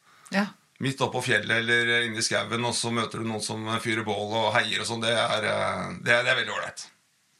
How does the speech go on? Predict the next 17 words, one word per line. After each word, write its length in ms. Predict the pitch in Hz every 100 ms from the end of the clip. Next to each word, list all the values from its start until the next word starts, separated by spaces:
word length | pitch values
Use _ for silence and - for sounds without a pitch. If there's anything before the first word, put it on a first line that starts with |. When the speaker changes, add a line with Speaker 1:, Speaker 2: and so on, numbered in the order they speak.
| _ 175
Speaker 1:
Du 120 | 190
opplever 320 | 170 165 151 160
at, 80 | -
"Oi, 160 | 233
det 80 | 285
er 220 | 180 185
faktisk 320 | 190 185 175 185
noen 100 | 160
som 120 | 160
bryr 120 | 151
seg 140 | 135 131
om 100 | 143
meg 200 | 175 180
her 180 | 175 170
i 280 | 175 175
Speaker 2:
Ja. 80 | 170 170
Speaker 1:
vinternatta." 560 | 156 170 175 - 285